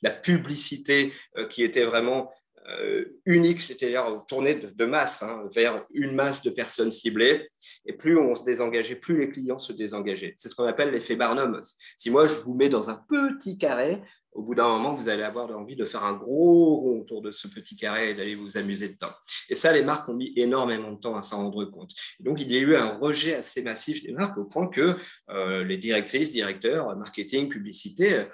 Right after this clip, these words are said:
euh, il y a, euh, trente, trente ans à peu près, se sont pris une grosse claque. Ils ont dit, « Mais, euh, il faut qu'on fasse quelque chose là. » Et donc, c'est comme ça aussi qu'on en est arrivé à storyteller et à créer ce qu'on appelle encore aujourd'hui l'intimité client. Et de l'importance du Purple Co dont je vous parlais tout à l'heure,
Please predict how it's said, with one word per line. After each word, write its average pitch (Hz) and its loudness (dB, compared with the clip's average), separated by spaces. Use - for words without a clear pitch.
euh, 92 -2
il 98 -10
y 101 -4
a, 113 4
euh, 92 -6
trente, 123 -2
trente 107 -10
ans 127 -4
à 113 -4
peu 101 -6
près, 185 -4
se 190 -8
sont 104 -6
pris - -10
une 127 -4
grosse 120 -10
claque. 196 -8
Ils 98 -16
ont 101 -18
dit, « 127 -4
Mais, 101 -4
euh, - -8
il - -20
faut - -20
qu'on - -20
fasse 202 -14
quelque - -10
chose - -6
là. » - -14
Et - 0
donc, 196 6
c'est - -2
comme 147 0
ça 208 2
aussi - -6
qu'on 113 -6
en 113 0
est 117 0
arrivé 113 -2
à 107 -4
storyteller 127 0
et 104 0
à 107 0
créer 127 0
ce 170 -4
qu'on 110 -8
appelle 107 -2
encore 117 -8
aujourd'hui 107 -6
l'intimité 120 -2
client. 107 -8
Et 127 4
de 117 -4
l'importance 147 -2
du 123 -10
Purple 110 -8
Co 127 0
dont 113 -6
je 101 -16
vous 104 -16
parlais 107 -4
tout 107 -18
à 110 -6
l'heure, 147 0